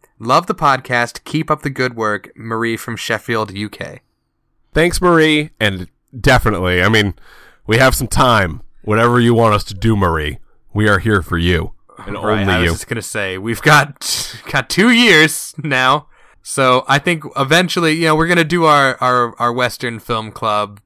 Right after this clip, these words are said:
Speaker 1: but I think we're definitely gonna find time for Future World. And then there was also a very short-lived T V spin-off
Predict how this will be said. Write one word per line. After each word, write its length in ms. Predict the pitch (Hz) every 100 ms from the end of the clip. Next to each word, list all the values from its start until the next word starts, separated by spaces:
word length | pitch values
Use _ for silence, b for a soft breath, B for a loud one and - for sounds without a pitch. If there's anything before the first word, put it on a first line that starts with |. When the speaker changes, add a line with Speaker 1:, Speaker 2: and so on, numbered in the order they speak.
| 120
Speaker 1:
but 220 | 127 120
I 220 | 110 123
think 240 | 135 156 143
we're 100 | 139
definitely 360 | 147 147 151
gonna 100 | 135
find 320 | 127 131 120 113
time 280 | 123 113
for 160 | 110 117
Future 420 | - 151 165 -
World. 320 | 160 165 160
And 120 | 160 165
then 80 |
there 80 | 175
was 140 | 170 190
also 440 | 202 - 185 175 b b b
a 80 | 135
very 400 | 131 156 180 160
short-lived 760 | - 165 160 147 139 123 -
T 220 | - 151
V 200 | 143 139 135
spin-off 520 | - 135 123 113